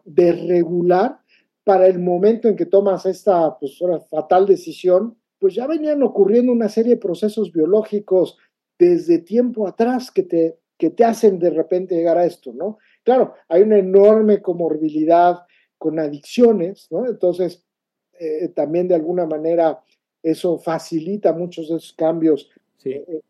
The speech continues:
Speaker 2: sí, sí,
Speaker 1: en
Speaker 2: sí.
Speaker 1: el cerebro de, de personas que han muerto por suicidio, pero,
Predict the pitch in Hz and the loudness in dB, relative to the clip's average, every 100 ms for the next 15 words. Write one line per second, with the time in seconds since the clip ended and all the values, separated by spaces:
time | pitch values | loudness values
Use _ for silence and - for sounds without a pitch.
0 | _ - 123 - - 151 143 - 151 165 | _ -16 -16 -16 -12 -8 -8 -2 2 4
1 | 160 160 143 - 175 143 135 - 151 143 | 4 2 2 -6 -4 0 0 -2 -6 -8
2 | 143 170 165 170 165 160 175 - 185 214 | -4 -6 -4 -6 -6 -8 -10 -12 -10 -10
3 | 202 220 214 220 226 220 | -10 -6 0 6 6 4